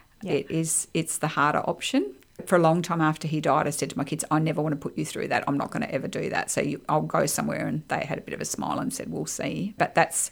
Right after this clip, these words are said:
Speaker 2: a knee-jerk reaction to, and I've talked to other people in the same boat and they're going, "I'd never do that to my kids." So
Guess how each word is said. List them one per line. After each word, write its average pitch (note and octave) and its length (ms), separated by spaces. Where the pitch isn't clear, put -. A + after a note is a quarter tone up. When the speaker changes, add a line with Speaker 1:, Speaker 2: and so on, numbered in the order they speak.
Speaker 2:
a D3+ 80
knee-jerk E3 480
reaction F3+ 600
to, E3 280
and E3 100
I've D#3 160
talked - 280
to - 140
other D#3+ 160
people E3 300
in E3+ 80
the D#3+ 60
same D#3 280
boat D#3 120
and D#3+ 80
they're D#3 80
going, D#3+ 200
"I'd D3+ 140
never D3+ 220
do - 140
that - 160
to - 100
my - 100
kids." - 340
So E3 380